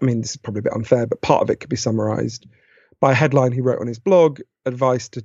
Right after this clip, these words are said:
tech designers, "Want to hook your users, drive them crazy." And what I felt very uncom-, I mean, it's a weird thing reading Indistractable as an ordinary user of the internet. It's like the moment at the end of the Batman film where they catch the villain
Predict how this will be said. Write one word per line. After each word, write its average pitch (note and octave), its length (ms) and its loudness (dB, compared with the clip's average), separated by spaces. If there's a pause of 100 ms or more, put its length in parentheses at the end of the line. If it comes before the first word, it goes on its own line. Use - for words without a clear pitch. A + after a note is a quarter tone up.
(120)
tech - 220 -10
designers, A#2+ 640 -4 (500)
"Want F#3 320 2
to E3+ 80 -4
hook C#3 280 -6
your C#3 140 4
users, C3+ 600 2 (240)
drive C3 380 4
them A#2+ 160 -4
crazy." A#2 600 -4 (960)
And E3+ 120 4
what A#3+ 140 4
I B3+ 80 4
felt F#3+ 240 -2
very D#3+ 180 -2
uncom-, F#3+ 320 -6
I F#3 40 0
mean, F3+ 80 2
it's - 100 -8
a F#3+ 60 2
weird A3+ 280 0
thing F#3+ 200 2
reading B2+ 360 2
Indistractable A#2+ 460 -4
as A2+ 80 0
an C3+ 100 0
ordinary C3 340 2
user B2 200 2
of A#2 80 0
the C3 80 4
internet. D3 360 0
It's D3+ 140 -4
like E3+ 140 4
the F3 60 0
moment D#3 320 4
at - 80 -4
the C#3+ 80 2
end C3+ 100 0
of B2 80 -2
the C3 80 -8
Batman C3 400 -2
film D3+ 240 0
where D#3 80 2
they A#2+ 120 0
catch - 280 -4
the C3+ 80 -6
villain B2+ 340 0